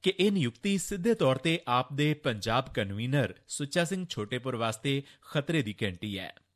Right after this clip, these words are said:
ਭਰੋਸੇਯੋਗ ਸੂਤਰਾਂ ਮੁਤਾਬਕ ਹਾਈ ਕਮਾਂਡ ਨੇ ਕਈ ਮਾਮਲਿਆਂ ਵਿੱਚ ਪਾਰਟੀ ਦੇ ਫੈਸਲਿਆਂ ਦਾ ਵਿਰੋਧ ਕਰਦੇ ਆ ਰਹੇ ਸ਼੍ਰੀ ਛੋਟੇਪੁਰ ਨੂੰ ਹਾਸ਼ੀਏ ਤੇ ਕਰਨ ਦੀ ਰਣਨੀਤੀ ਬਣਾ ਲਈ ਹੈ ਅਤੇ ਉਸੇ ਦੀ ਪਹਿਲੀ ਕੜੀ ਵਜੋਂ ਪੰਥਕ ਹਲਕਿਆਂ ਵਿੱਚ ਸਰਗਰਮ ਜਰਨੈਲ ਸਿੰਘ ਨੂੰ ਪੰਜਾਬ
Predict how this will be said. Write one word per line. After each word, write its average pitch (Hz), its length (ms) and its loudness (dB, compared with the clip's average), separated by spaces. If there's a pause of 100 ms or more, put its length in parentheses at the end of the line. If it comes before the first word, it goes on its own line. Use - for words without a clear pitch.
(100)
ਭਰੋਸੇਯੋਗ 220 560 4
ਸੂਤਰਾਂ 147 360 0
ਮੁਤਾਬਕ 147 500 4
ਹਾਈ 135 260 2
ਕਮਾਂਡ 185 340 2
ਨੇ 202 280 0 (100)
ਕਈ 180 200 2
ਮਾਮਲਿਆਂ 135 400 2
ਵਿੱਚ 143 200 0
ਪਾਰਟੀ 120 420 0
ਦੇ 156 160 4
ਫੈਸਲਿਆਂ 147 560 0
ਦਾ 160 160 6
ਵਿਰੋਧ 139 360 0
ਕਰਦੇ 113 460 2
ਆ 104 120 4
ਰਹੇ 123 220 4
ਸ਼੍ਰੀ 113 340 -2
ਛੋਟੇਪੁਰ 139 560 0
ਨੂੰ 156 280 0 (320)
ਹਾਸ਼ੀਏ 175 380 2
ਤੇ 185 160 2
ਕਰਨ 127 360 0
ਦੀ 139 160 2
ਰਣਨੀਤੀ 117 520 -2
ਬਣਾ 101 260 -2
ਲਈ 98 260 -4
ਹੈ 64 220 -12 (340)
ਅਤੇ 180 200 2 (100)
ਉਸੇ 202 300 2
ਦੀ 220 140 2
ਪਹਿਲੀ 196 420 0
ਕੜੀ 127 240 0
ਵਜੋਂ 123 340 2
ਪੰਥਕ 135 480 -2 (140)
ਹਲਕਿਆਂ 127 240 2
ਵਿੱਚ 139 160 -2
ਸਰਗਰਮ 131 560 0
ਜਰਨੈਲ 110 400 0
ਸਿੰਘ 156 220 -2
ਨੂੰ 165 160 0
ਪੰਜਾਬ 107 440 -2